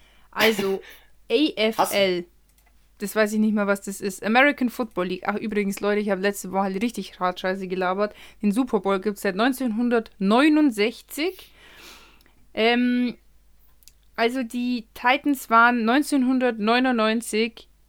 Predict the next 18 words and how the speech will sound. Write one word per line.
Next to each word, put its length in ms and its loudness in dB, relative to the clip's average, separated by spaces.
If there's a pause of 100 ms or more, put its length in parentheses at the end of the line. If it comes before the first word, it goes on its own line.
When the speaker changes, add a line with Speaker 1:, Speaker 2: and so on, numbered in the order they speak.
(100)
Speaker 1:
im 440 0 (440)
Super 400 -4
Bowl. 420 -6 (1300)
Speaker 2:
Und 80 -4
Speaker 1:
Haben 100 2
Speaker 2:
haben 20 8
Speaker 1:
aber 120 4
Speaker 2:
ihn 60 2
verloren 440 4
Speaker 1:
verloren. 0 -
Speaker 2:
gegen? 480 2 (1500)
Speaker 1:
Äh, 1400 -8 (3000)
Speaker 2:
Jetzt, 480 -2
ah. 400 0 (400)
Speaker 1:
Die 340 4
Saint 540 2
Louis 680 2
Rams. 920 2